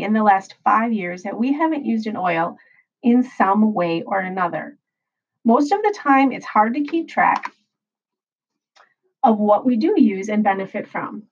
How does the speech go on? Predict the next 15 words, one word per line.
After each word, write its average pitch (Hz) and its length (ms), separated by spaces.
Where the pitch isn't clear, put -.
Remember, 302 400
there's 370 280
six 466 280
of 220 100
us, - 320
and 311 120
there's 320 160
two 294 200
puppies, 294 460
too, - 340
and 247 100
we 294 220
all 254 520
use 247 300
them. - 320